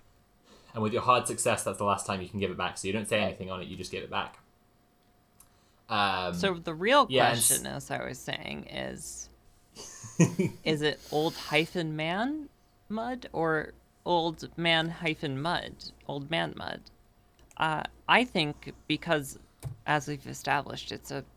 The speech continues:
Speaker 3: mud in the shape of a man.
Speaker 1: I'm sorry,
Speaker 3: A
Speaker 1: Missus
Speaker 3: man
Speaker 1: I'm sorry,
Speaker 3: mud.
Speaker 1: Miss
Speaker 3: I think
Speaker 1: Bancroft,
Speaker 3: it's
Speaker 1: are you,
Speaker 3: man
Speaker 1: are you
Speaker 3: hyphen
Speaker 1: talking about,
Speaker 3: mud.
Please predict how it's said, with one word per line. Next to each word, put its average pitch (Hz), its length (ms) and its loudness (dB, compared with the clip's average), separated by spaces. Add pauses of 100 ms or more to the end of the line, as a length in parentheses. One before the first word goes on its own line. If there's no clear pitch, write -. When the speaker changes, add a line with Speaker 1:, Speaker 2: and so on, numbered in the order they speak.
(360)
Speaker 3:
mud 147 320 0
in 139 140 -6
the 135 60 -6
shape 143 280 -4
of 123 160 -8
a 131 80 -4
man. 156 400 0
Speaker 1:
I'm 202 120 2
sorry, 285 300 4
Speaker 3:
A 143 40 0
Speaker 1:
Missus 147 300 2
Speaker 3:
man 143 240 -6
Speaker 1:
I'm 196 100 -2
sorry, 160 200 6
Speaker 3:
mud. - 80 0
Speaker 1:
Miss 233 180 -4
Speaker 3:
I 202 180 2
think - 60 -6
Speaker 1:
Bancroft, 208 180 6
Speaker 3:
it's 170 80 2
Speaker 1:
are 190 120 0
you, 226 60 -2
Speaker 3:
man 151 260 0
Speaker 1:
are 185 40 0
you 196 60 -2
Speaker 3:
hyphen 151 260 2
Speaker 1:
talking 233 180 -2
about, - 180 0
Speaker 3:
mud. - 40 -16